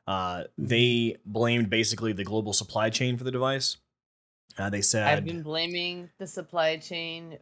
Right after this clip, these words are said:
Speaker 3: forever.
Speaker 1: And it's, you know, it's hard to not, like,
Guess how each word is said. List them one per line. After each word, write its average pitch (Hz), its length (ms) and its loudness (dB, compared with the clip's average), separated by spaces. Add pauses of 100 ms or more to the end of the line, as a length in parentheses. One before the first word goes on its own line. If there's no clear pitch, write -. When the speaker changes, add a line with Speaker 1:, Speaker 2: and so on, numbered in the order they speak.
(120)
Speaker 3:
forever. 123 380 -6
Speaker 1:
And 135 160 4
it's, 143 280 4
you 143 120 -2
know, 131 80 6
it's 123 100 2
hard 156 280 4
to 120 80 2
not, 107 440 0 (240)
like, 107 420 0